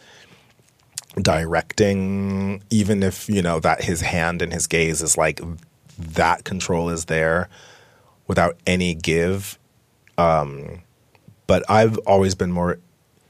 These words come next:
interested in, it's something I think I realized back from the earliest portraits, like, they're very, very tame, very sort of, like, um, simple,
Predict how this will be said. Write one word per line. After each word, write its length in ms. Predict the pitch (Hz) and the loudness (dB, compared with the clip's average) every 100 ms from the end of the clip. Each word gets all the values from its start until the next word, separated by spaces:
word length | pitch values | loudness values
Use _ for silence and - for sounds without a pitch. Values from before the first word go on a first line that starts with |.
| _ _ _ - | _ _ _ -4
interested 460 | 95 95 95 - 92 | -2 -2 -4 -2 -2
in, 160 | 92 | -2
it's 100 | 90 | -2
something 280 | - 113 117 | 0 4 4
I 100 | 92 | 2
think 240 | - 98 | -2 0
I 60 | 90 | 2
realized 580 | 87 87 87 82 80 - _ - - | 2 2 2 2 -2 -10 _ -12 0
back 180 | 87 82 | 0 0
from 160 | 90 | -6
the 100 | 80 - | -8 -6
earliest 460 | 80 80 87 92 - | -2 0 2 0 0
portraits, 480 | 101 101 120 117 87 | 0 2 2 2 2
like, 300 | 78 - - _ _ _ | 0 -4 -18 _ _ _
they're 180 | 92 95 | -4 0
very, 400 | 110 135 110 90 - - | 4 6 4 2 -4 0
very 240 | 110 110 | 4 4
tame, 580 | 95 80 82 82 80 82 | 6 4 2 -2 -2 -4
very 360 | 80 85 82 82 | 0 0 0 -2
sort 200 | - 78 | -2 -4
of, 120 | 76 | -2
like, 380 | 76 76 73 - _ _ _ _ _ _ - | 0 0 -2 -14 _ _ _ _ _ _ -2
um, 420 | 85 80 76 76 | 0 0 -2 -4
simple, 720 | 78 87 82 85 76 73 73 | -2 -2 0 0 0 0 -2